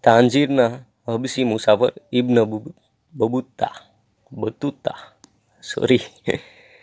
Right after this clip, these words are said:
તુગલક વંશના સ્થાપકનું નામ જણાવો.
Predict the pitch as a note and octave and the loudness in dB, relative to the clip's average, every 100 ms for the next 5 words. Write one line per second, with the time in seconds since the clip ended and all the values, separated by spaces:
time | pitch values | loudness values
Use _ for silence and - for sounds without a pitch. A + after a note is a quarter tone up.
0 | _ _ _ _ _ _ _ _ _ _ | _ _ _ _ _ _ _ _ _ _
1 | _ _ _ _ _ _ _ - B2+ D#3+ | _ _ _ _ _ _ _ 0 6 6
2 | E3 C3+ C#3+ - B2 - A#2 A2 G2+ G#2+ | 6 4 2 0 0 2 2 2 -2 -6
3 | G#2+ A2 A2+ G2+ G2+ G2+ - | -6 -2 -2 -2 -4 -6 -14